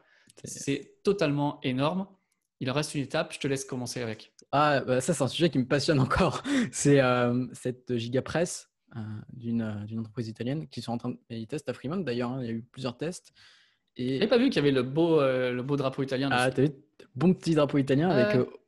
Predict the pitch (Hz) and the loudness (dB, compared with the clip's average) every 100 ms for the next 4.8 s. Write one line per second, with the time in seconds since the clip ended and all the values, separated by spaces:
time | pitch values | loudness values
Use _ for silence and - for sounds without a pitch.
0 | _ 151 147 147 131 120 117 113 110 110 | _ 2 4 4 4 4 4 2 2 -2
1 | - 123 123 113 110 - 120 120 113 - | 0 0 0 -2 -8 -8 -4 -4 -4 -10
2 | - 113 104 113 - 113 175 185 - - | -10 -8 -8 -8 -12 -8 -6 -8 -10 -20
3 | - _ _ 131 117 117 123 123 170 185 | -20 _ _ -2 -2 0 -2 -2 0 0
4 | 165 127 123 120 117 147 180 - | 2 0 0 -2 -4 -4 -6 -10